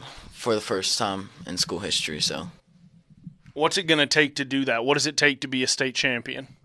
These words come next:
Speaker 1: Um, a lot of training. You, you need to eat right most of the time, and then just beat the top, top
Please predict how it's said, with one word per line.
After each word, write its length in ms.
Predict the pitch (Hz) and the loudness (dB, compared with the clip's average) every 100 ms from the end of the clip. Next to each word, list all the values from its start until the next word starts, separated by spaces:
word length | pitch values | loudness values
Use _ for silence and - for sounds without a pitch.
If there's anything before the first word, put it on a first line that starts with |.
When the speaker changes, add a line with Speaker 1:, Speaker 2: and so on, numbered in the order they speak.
| - - - - - | -20 -20 -20 -20 -14
Speaker 1:
Um, 540 | - 110 113 113 110 117 | -4 0 2 2 0 -4
a 60 | - | 0
lot 200 | 107 120 | 6 6
of 100 | 127 | 6
training. 580 | - 117 110 120 123 127 - | 4 0 0 0 -2 -6 -12
You, 260 | - 101 104 - _ | -8 -6 -8 -14 _
you 120 | 110 | -2
need 180 | 117 110 | 0 0
to 60 | 101 | -2
eat 140 | 101 | -2
right 300 | 98 110 104 | 0 0 0
most 240 | 95 107 - | -2 0 0
of 100 | 90 | 0
the 20 | |
time, 340 | 98 80 98 - - - - - - - | -2 -2 -4 -10 -14 -14 -14 -14 -10 -2
and 180 | 104 107 | 2 4
then 680 | 107 104 101 98 - - - - - - - - - | 4 2 0 -2 -2 4 4 4 -18 -20 -20 -20 -10
just 160 | - - | -4 0
beat 140 | 113 | 2
the 120 | 107 95 | 2 0
top, 460 | - 104 113 - | 6 6 4 -2
top 260 | - 104 | 2 2